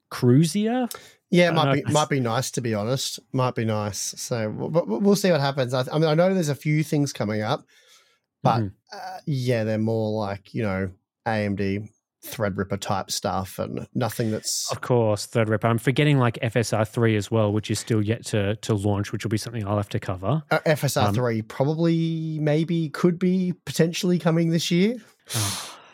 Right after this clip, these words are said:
Speaker 1: well, they said, they said it would come this fall or whatever in the U S, but knowing A M D, I mean, it could,
Speaker 2: Yeah.
Speaker 1: that, that could mean anything. It doesn't, like, I haven't got any information about it, so it doesn't sound like it's coming, like,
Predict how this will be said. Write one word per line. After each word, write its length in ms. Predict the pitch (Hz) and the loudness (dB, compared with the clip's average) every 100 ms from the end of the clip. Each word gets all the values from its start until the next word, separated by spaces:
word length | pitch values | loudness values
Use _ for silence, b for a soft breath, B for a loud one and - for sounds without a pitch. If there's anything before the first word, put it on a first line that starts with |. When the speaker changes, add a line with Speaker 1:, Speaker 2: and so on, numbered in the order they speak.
| B B B B | B B B B
Speaker 1:
well, 80 | 107 | -8
they 100 | 107 | -6
said, 680 | 98 - - 165 113 101 175 B B B B B - | -4 -4 2 4 4 0 -8 B B B B B -2
they 140 | 127 | 0
said 460 | 123 - - 233 196 | 0 -2 4 4 4
it 80 | 147 | 2
would 200 | 143 - | 0 0
come 540 | 180 190 123 165 208 B B B B - - - | 2 4 4 2 -2 B B B B -20 -6 4
this 340 | 185 180 - | 4 4 -2
fall 560 | 151 - 208 208 156 131 | -2 4 6 8 8 6
or 60 | 123 | 6
whatever 440 | 120 113 107 90 - | 6 4 2 -2 -4
in 80 | 123 | 0
the 80 | 120 | 2
U 160 | 120 151 | 4 4
S, 380 | 120 - - - | 2 0 -6 -2
but 280 | 110 - _ | -4 -4 _
knowing 240 | 127 135 123 | 0 2 4
A 140 | 117 | 2
M 100 | 107 | 4
D, 420 | 123 110 98 110 113 | 2 2 0 -4 -4
I 60 | |
mean, 140 | 104 131 | -2 0
it 20 | |
could, 40 | |
Speaker 2:
Yeah. 360 | 123 107 101 101 113 | 2 2 0 -2 -4
Speaker 1:
that, 100 | - 127 | -6 -6
that 160 | - | -4
could 120 | - | -2
mean 160 | 110 113 | 0 2
anything. 340 | 123 123 110 104 | 4 4 2 2
It 60 | |
doesn't, 320 | 160 196 190 - b b b | 4 4 2 -4 b b b
like, 140 | 127 | 2
I 40 | 151 | 4
haven't 100 | 165 | 4
got 140 | 143 | 4
any 100 | 127 | 4
information 460 | 117 113 107 - 113 | 2 2 0 0 -2
about 220 | 98 104 | -2 -2
it, 40 | |
so 80 | 117 | 0
it 60 | 127 | 2
doesn't 220 | 143 160 | 2 0
sound 360 | - 123 120 | 0 2 2
like 180 | 113 107 | 2 0
it's 120 | 123 | -4
coming, 240 | - 110 107 | -4 -2 0
like, 180 | 101 | -2